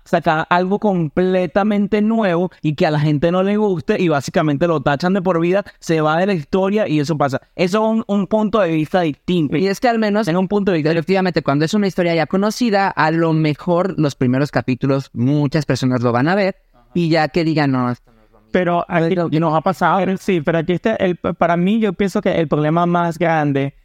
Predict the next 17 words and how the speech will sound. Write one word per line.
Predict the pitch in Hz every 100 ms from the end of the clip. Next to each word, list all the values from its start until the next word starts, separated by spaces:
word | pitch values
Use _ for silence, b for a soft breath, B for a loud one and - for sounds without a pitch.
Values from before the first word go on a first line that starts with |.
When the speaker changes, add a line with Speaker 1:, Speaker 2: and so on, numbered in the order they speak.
| - _
Speaker 3:
es | 160 156 -
que | 196 196 - _ _ _ _ - _ _ _ _ _ _
hay | 170 165
tantos, | - 220 220 226
es, | 220 - 170 165
es | - 185
lo | 240
mismo | 240 247
con | 226
la | 175
música, | 170 202 - 156 143
como | 170 165
hay | 165
tantas | 233 233 233
personas | - 190 180 190
haciendo | 202 - 165 185
música | 190 147 156 170 180